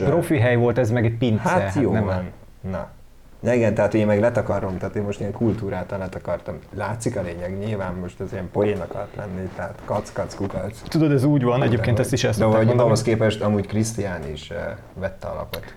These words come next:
Speaker 2: Mert f-, én félek tőle. Ö,
Speaker 1: Nem tőlem,
Speaker 2: nem,
Speaker 1: a
Speaker 2: ezt tudod, ez úgy van, hogyha
Speaker 1: támogatótól.
Speaker 2: például, tehát egy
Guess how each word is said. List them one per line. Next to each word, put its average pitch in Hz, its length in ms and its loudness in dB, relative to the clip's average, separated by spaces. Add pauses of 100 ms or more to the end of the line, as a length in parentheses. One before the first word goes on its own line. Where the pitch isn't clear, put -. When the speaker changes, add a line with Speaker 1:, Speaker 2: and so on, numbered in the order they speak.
Speaker 2:
Mert 143 160 2
f-, - 80 -8
én 147 180 2
félek 110 340 0
tőle. 117 280 0 (500)
Ö, 131 300 2 (460)
Speaker 1:
Nem 95 200 0
tőlem, 95 240 -2
Speaker 2:
nem, 165 160 4
Speaker 1:
a - 20 4
Speaker 2:
ezt 190 120 0
tudod, 190 180 4
ez 156 60 2
úgy 202 160 4
van, 160 200 4
hogyha 151 260 2
Speaker 1:
támogatótól. 147 380 2 (140)
Speaker 2:
például, 156 180 -6
tehát - 180 -2
egy 165 320 2